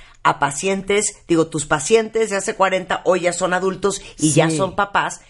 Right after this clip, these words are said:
Speaker 1: tú les notas el hándicap a cada uno.
Speaker 2: Por supuesto. Sí.
Speaker 1: Sí.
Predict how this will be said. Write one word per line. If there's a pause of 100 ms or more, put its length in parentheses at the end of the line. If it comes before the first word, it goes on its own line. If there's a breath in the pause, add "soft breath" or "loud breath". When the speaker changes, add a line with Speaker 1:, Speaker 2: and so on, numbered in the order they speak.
(500 soft breath)
Speaker 1:
tú
les
notas (400 soft breath)
el
hándicap
a
cada
uno.
Speaker 2:
Por
supuesto. (200)
Sí.
Speaker 1:
Sí.